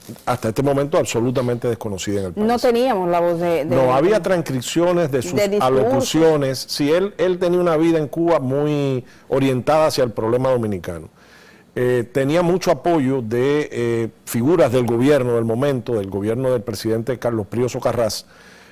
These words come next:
Speaker 1: eh, especialmente de Enrique Cotubanabá Enríquez, que era, eh, diputado y era además el, el, el cuñado del presidente Prío. Teni-, igual que Juan Bosch recibió ese apoyo, Rodríguez Alcántara,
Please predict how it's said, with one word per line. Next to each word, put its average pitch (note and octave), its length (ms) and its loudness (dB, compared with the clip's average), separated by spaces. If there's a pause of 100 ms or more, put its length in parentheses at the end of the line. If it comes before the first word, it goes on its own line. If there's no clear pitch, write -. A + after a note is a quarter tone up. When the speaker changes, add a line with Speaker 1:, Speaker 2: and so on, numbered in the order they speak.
(140)
Speaker 1:
eh, B2+ 460 0
especialmente D3 760 0
de D3+ 80 2
Enrique B2+ 380 -2
Cotubanabá A#2 600 -2
Enríquez, B2+ 640 -4 (460)
que B2+ 240 0
era, C#3+ 360 2
eh, A#2 420 0 (300)
diputado C3 720 2
y C3 80 2
era C3+ 140 4
además C3 340 0
el, B2+ 300 -2
el, A2 420 -4
el A2 380 -4
cuñado C3 640 0 (100)
del G#2 220 -2
presidente G#2 500 -2
Prío. F#2 300 -6 (840)
Teni-, B2+ 260 -2 (100)
igual B2+ 220 2
que C3+ 100 0
Juan A#2+ 220 2
Bosch D3 240 4
recibió G#2+ 360 -4
ese G#2 120 -2
apoyo, A#2+ 500 2
Rodríguez G#2+ 380 -2
Alcántara, A2 800 -2